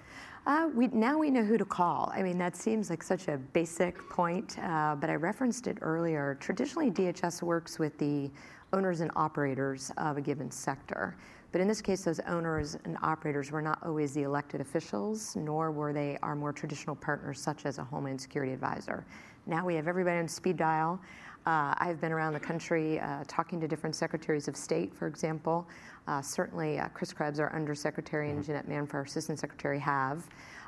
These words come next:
Speaker 1: Uh, but we have constant conference calls. Uh, we hosted one recently with Facebook, uh, so that the social media companies could also begin to work directly with the states on the influence part of this. You know, as you know, we have lead for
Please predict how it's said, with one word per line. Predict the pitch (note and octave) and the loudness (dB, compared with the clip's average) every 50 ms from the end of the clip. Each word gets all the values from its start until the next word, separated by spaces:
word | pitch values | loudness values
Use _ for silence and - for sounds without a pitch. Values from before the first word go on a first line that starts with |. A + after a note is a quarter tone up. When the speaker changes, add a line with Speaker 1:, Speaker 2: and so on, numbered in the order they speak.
| - - | 0 2
Speaker 1:
Uh, | E3+ E3 D#3+ D#3 D3+ - | 4 6 6 4 4 2
but | - F#3+ E3+ | 2 2 4
we | F#3+ G#3+ | 4 6
have | G3+ G3 F#3 - - | 4 4 2 0 0
constant | - - G#3 G#3+ G#3 - - G3+ F#3+ F3+ E3+ - - - | 2 2 2 2 2 -2 -2 -2 0 0 -2 -2 -4 -2
conference | - G3+ F#3+ - E3+ D3+ - | 0 0 0 -2 -4 -6 -6
calls. | - - - - - - - - - - - - | -4 -4 -2 -2 -2 -4 -4 -6 -8 -8 -6 -4
Uh, | D#3+ D3+ D3 D3 D3 | -2 0 0 0 0
we | D3 E3+ E3+ | 0 2 2
hosted | F#3+ F3 E3+ - - | 2 2 2 0 -4
one | E3 E3 E3+ D#3+ | -4 -2 -2 0
recently | D#3 E3 E3+ E3 - - - - D#3+ D3+ | 0 0 0 0 -2 -4 -4 -2 0 0
with | C#3+ C#3 - - | 0 -2 -2 -2
Facebook, | - A#3 A#3+ - - - - - - - - - - - - - - - - | 0 0 0 0 -2 -4 -6 -6 -8 -20 -20 -20 -20 -20 -20 -20 -16 -10 -6
uh, | - D3+ C#3+ C#3 C#3 | -4 -2 0 0 -2
so | C#3 - - E3+ | -2 -2 0 0
that | D#3 D#3 D3 - | 2 0 0 0
the | - E3+ | 0 -2
social | - - E3 D#3 - E3 | -2 -4 -6 -4 -2 -2
media | D#3+ D#3+ D#3+ E3 D#3+ | 0 0 0 0 -2
companies | D#3 - D#3 D3 - D3+ D3 C#3+ C#3+ C#3 | -2 -2 -4 -4 -2 -2 -2 -2 -2 -4
could | - - - | -4 -4 0
also | - D3+ D3 D3 - - D3 | 2 2 0 0 -2 -2 -2
begin | D3+ C#3 D3 C#3+ C#3+ | -2 0 -2 -2 -2
to | C#3+ C3+ | -2 -2
work | C#3+ C#3 C#3 | -2 -4 -2
directly | C#3 D3+ C3+ C3+ - C#3+ C#3 | -2 -2 -2 -2 0 0 0
with | C3+ C3+ C3+ C3+ | 0 0 -2 -4
the | C#3+ | -6
states | C#3+ - - - C#3+ C#3+ C3+ - - | -6 -4 0 0 0 0 0 -2 -2
on | D3 C#3+ C#3 | -2 -2 -2
the | C#3+ C#3+ D3 - - | -2 -4 -4 -2 0
influence | G#3+ A3 G#3 G#3+ - - C#3 B2+ A#2 - - - | 2 2 0 0 -2 -4 -2 -2 -2 -4 -4 -6
part | - - D3+ D3 - | -4 -2 -2 -2 -4
of | - D#3 | -6 -6
this. | - - - - - - | -6 -6 -6 -6 -6 -6
You | - D#3 | -4 -2
know, | D3 | -2
as | C#3+ D3 - | -2 -2 -2
you | E3 | -2
know, | D3+ D3 | 0 0
we | D3+ D3 | 2 2
have | C#3+ C#3 | 0 0
lead | C3 C3+ C#3 C#3 C#3+ C#3 - | 0 -2 0 0 -2 -2 -2
for | - - D#3 C#3+ C3 C3 C3+ | -2 0 0 0 2 0 -2